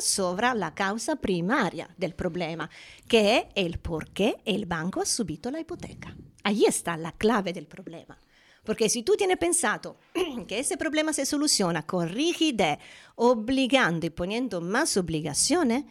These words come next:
eso va, mm, a producir una tensión social impresionante.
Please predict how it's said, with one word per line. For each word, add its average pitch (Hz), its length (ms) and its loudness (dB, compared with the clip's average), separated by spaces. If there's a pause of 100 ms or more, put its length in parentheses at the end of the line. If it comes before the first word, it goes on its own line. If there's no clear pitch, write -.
(640)
eso 330 380 4
va, 339 320 2 (200)
mm, 254 300 4 (120)
a 254 200 2
producir 233 640 4 (460)
una 214 240 2
tensión 220 680 4
social 254 480 0
impresionante. 147 1040 -4